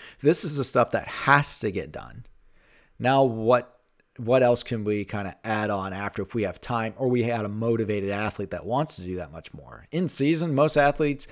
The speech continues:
they wanna play the sport. And so what you're doing from that performance side is just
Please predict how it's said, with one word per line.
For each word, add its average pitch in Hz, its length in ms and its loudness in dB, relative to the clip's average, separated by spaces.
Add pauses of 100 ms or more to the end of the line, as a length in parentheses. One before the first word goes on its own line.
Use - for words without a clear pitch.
(380)
they 127 200 4
wanna 139 180 4
play 120 180 4
the 98 80 0
sport. - 400 -6 (800)
And 117 280 -4
so 107 440 2
what 104 360 0
you're 143 120 2
doing 123 200 2
from 117 120 -6
that 107 120 -6
performance 131 440 -4
side 101 260 -2
is 98 160 -8
just - 640 -2